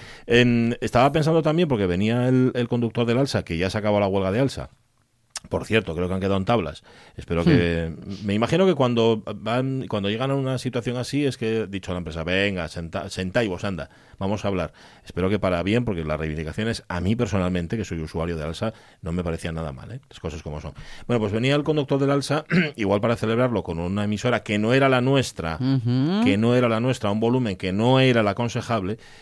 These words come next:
Speaker 1: Lo digo porque estaba un poco más alto y escuchaba más su radio que mi música, cosa que no me gusta. Vale. Iba escuchando una emisora cara y escuché un anuncio de estos que me llevan a pensar en Rodolfo Lasparri, en concreto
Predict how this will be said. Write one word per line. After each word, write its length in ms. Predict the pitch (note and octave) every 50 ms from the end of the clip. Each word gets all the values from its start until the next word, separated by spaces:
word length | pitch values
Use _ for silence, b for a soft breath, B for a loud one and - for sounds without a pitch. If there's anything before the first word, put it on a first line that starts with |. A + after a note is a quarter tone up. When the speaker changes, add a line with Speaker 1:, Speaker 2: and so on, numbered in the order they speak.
| b b
Speaker 1:
Lo 80 | - G2+
digo 100 | A2 A#2+
porque 100 | B2 B2+
estaba 180 | A2+ - A#2 A#2
un 60 | A2
poco 180 | - A2 A2 G#2+
más 180 | G#2 G2 -
alto 180 | - G#2 G#2 B2
y 80 | A2+ G2
escuchaba 380 | - - - - F#2 F2+ F2+
más 260 | F2 G2+ G#2 G2+ - -
su 180 | - - - E2+
radio 300 | E2 F#2+ F#2+ G2+ A2 G#2
que 80 | F#2
mi 120 | E2 F2 A2+
música, 460 | D#3 E3 - - C#2 - - - - - - - -
cosa 300 | - D2+ D2+ - E2+ D#2
que 360 | D#2 D#2+ D#2 D2+ C#2+ C#2 C#2 C#2+ -
no 200 | E2+ D#2 D#2 D2
me 80 | D2
gusta. 320 | F2+ B2 A#2 - - - - -
Vale. 160 | G2+ F2 B B B B B B B B B B
Iba 100 | B2 B2+ B2+
escuchando 300 | A#2+ C#3 B2+ C3 A#2+ A#2
una 100 | A2 G#2
emisora 520 | G2+ F#2+ - F#2+ F2+ F2+ E2 E2 D#2 D#2 -
cara 360 | - F2 D2 C#2 C2 - - - -
y 180 | C3 B2 A#2 A#2+
escuché 300 | A#2 - A#2 A2 - D3
un 100 | F3 G#3
anuncio 600 | G3 G3+ A3 G#3 F3 - - C#3 C#3 D#3+ A3 - b b b b b b b b b b
de 180 | - E2+ G2+ A2
estos 320 | A2 - - D3+ D3 -
que 480 | - - C#3 B2+ A#2 A2+ G#2+ G2 F#2+ F#2
me 200 | F2+ F2 F2 E2+
llevan 300 | F2 F#2+ G2+ A#2+ B2+ C3+ C#3
a 320 | B2+ B2 A#2+ A2+ G#2 -
pensar 340 | - G2 F2+ - G2+ F#2+ G#2+
en 300 | B2 B2 A#2 A2 G2 F2
Rodolfo 400 | E2+ E2+ D#2 F2+ G#2 G2+ - G2+
Lasparri, 460 | G2 F2 - - C#3+ D#3+ C3+ F2+ D2+
en 60 | D#2 D#2
concreto 540 | F2 F2 F2 G#2 A#2 B2 - D#3+ E3+ -